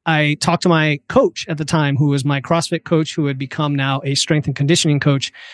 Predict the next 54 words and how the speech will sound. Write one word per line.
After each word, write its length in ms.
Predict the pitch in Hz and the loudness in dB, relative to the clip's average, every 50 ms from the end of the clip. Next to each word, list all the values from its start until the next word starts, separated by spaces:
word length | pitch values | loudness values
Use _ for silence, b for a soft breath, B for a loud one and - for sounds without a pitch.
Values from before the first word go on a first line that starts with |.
| B B B B B _ | B B B B B _
big, 180 | 202 214 190 - | 2 2 4 2
strong 340 | - - 202 185 175 175 | 2 2 4 4 4 4
guy. 280 | 160 160 151 151 151 151 | 2 2 2 2 2 2
And 120 | 147 143 | 0 0
I 60 | 143 143 | -2 -4
said, 360 | - - 165 151 147 139 131 b b b b b b b b b _ | 0 2 2 4 2 0 -4 b b b b b b b b b _
"You 80 | - 170 | 2 2
know, 100 | 185 180 | 4 4
man, 340 | 180 185 196 185 170 151 - _ _ _ | 4 4 4 2 2 0 -4 _ _ _
I, 200 | - 156 156 156 - | 0 0 0 0 0
I'm 100 | 160 160 | 0 0
trying 200 | - - 196 202 | 2 2 2 4
to 40 | 208 | 4
improve 220 | 175 - 208 185 | 4 2 2 2
my 120 | 185 175 170 | 4 2 2
physique. 400 | - 160 139 170 196 190 170 - - | 0 0 0 2 2 2 0 0 -2
I 80 | 156 | 0
don't 140 | 156 175 175 | 2 4 4
know 80 | 180 180 | 4 4
what, 220 | 170 165 156 - | 4 2 0 0
why 200 | - 156 160 170 160 | 0 2 2 2 4
things 220 | 180 175 170 151 | 2 2 2 2
aren't 180 | 156 147 143 156 | 2 0 0 2
working." 380 | 165 180 175 - 190 180 180 | 2 2 2 4 2 2 2
And 100 | 175 - - - _ _ _ _ _ _ _ _ _ _ _ | 2 -2 -6 -14 _ _ _ _ _ _ _ _ _ _ _
he 80 | 151 | 4
was 100 | 160 156 | 4 4
like, 120 | 160 147 131 | 4 4 4
"Dude, 240 | 180 180 139 123 - - _ _ _ _ | 4 4 4 2 -4 -14 _ _ _ _
you 80 | 156 147 | -4 -2
just 160 | 175 190 - | -2 0 2
gotta 160 | 226 202 185 | 2 2 2
get 140 | 175 175 - | 2 -2 -4
strong. 500 | - - - 151 151 147 143 147 - - - _ _ - | -2 0 2 2 2 2 2 0 -2 -4 -12 _ _ -8
Just 140 | - - - | -6 0 0
gotta 140 | 180 160 | 0 0
stop 240 | 147 - 175 147 - | 2 0 -2 -2 -2
sweating 360 | - - 151 147 143 147 143 | -4 -2 0 2 2 2 2
it. 160 | 143 139 135 - _ _ _ _ _ _ _ _ | 0 0 -2 -6 _ _ _ _ _ _ _ _
Eat 220 | 196 196 202 - _ - | 2 2 2 0 _ -2
for 120 | - 180 | 2 4
your 100 | 165 160 | 4 4
goals, 380 | 151 156 147 147 147 147 135 - - | 4 4 4 4 2 2 0 -2 0
eat 200 | 185 185 185 160 | 0 0 0 2
for 80 | - | 4
your 100 | 170 160 | 4 4
strength. 300 | 147 - - 151 139 135 | 4 2 0 0 0 0
You'll 80 | - 135 | -2 -2
get 200 | 139 147 127 - | -2 -2 -4 -4
there." 240 | 127 120 - - - _ _ _ _ _ _ _ _ _ _ _ | -10 -14 -14 -16 -20 _ _ _ _ _ _ _ _ _ _ _
And 400 | 165 165 160 156 151 151 147 147 - _ _ _ _ _ _ | 0 2 2 2 2 2 0 0 -4 _ _ _ _ _ _
I 60 | 160 | -4
said, 180 | - - 170 156 | 0 2 2 2
"Okay, 380 | 175 175 - 170 151 143 - | 2 2 2 0 0 0 -2